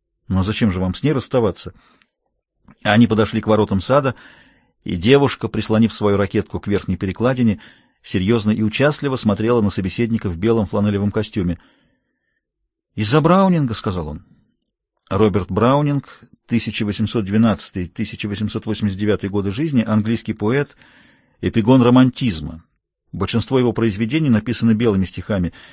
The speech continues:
и стиль их отличается усложненностью. "Из-за чего, простите?"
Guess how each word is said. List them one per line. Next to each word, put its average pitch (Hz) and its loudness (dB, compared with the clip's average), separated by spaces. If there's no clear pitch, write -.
и 107 -4
стиль 143 -2
их 123 -2
отличается 110 -2
усложненностью. 101 -2
"Из-за 101 -4
чего, 147 -2
простите?" 180 -6